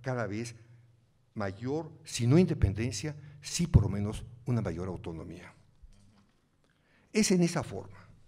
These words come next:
como se puede considerar el paisaje urbano rural como un proyecto, un proyecto que se ve asociado a una historia, que se inscribe ahora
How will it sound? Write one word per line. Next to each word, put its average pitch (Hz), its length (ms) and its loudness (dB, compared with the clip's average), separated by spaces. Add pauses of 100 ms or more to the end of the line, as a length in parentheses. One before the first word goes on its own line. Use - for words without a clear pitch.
(280)
como 135 200 -6
se 147 140 -4
puede 214 300 -2
considerar 127 520 -4
el 135 120 -6
paisaje 143 600 -6
urbano 127 480 0
rural 110 400 -6
como 117 240 -4
un 160 120 -2
proyecto, 147 680 0 (800)
un 226 160 2
proyecto 147 640 0
que 143 100 -4
se 120 180 -2
ve 156 140 0
asociado 170 800 -2
a 110 100 -4
una 143 260 6
historia, 127 600 -2 (560)
que 90 120 -10
se - 100 -8
inscribe 156 460 -2
ahora 143 500 -2